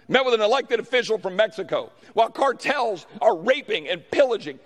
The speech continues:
and killing. <clears throat> And we have people infected with covid coming across our southern border into Texas,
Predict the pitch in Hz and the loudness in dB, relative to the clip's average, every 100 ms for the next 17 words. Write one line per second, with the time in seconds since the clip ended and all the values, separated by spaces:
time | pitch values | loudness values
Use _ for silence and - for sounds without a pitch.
0 | - 220 147 - 311 226 - - - _ | -4 -4 -4 0 2 0 -10 -20 -20 _
1 | _ _ _ _ _ _ _ - 240 165 | _ _ _ _ _ _ _ -6 -4 -2
2 | 311 294 - 294 285 233 - 269 254 220 | 2 0 0 -2 0 -2 0 0 0 -4
3 | - 277 285 214 277 254 233 220 220 208 | 0 0 2 -4 -4 -4 0 2 2 -2
4 | - 277 269 214 262 240 196 160 269 262 | 0 0 0 0 0 0 -4 -4 -2 -4
5 | 185 160 143 | -6 -12 -14